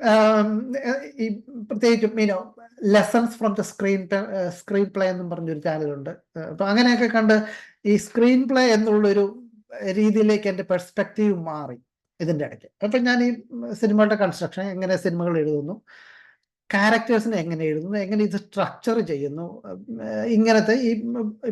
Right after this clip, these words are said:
ഈ, ഏ, എന്തൊക്കെ മെത്തേഡുകളാണ്, ആ, ജോണറുകൾ എഴുതുന്നവർ ഉപയോഗിക്കുന്നത് എന്നൊക്കെ ചിന്തിക്കാൻ തുടങ്ങി.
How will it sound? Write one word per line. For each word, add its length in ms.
ഈ, 260
ഏ, 280
എന്തൊക്കെ 360
മെത്തേഡുകളാണ്, 1200
ആ, 440
ജോണറുകൾ 600
എഴുതുന്നവർ 500
ഉപയോഗിക്കുന്നത് 800
എന്നൊക്കെ 580
ചിന്തിക്കാൻ 380
തുടങ്ങി. 220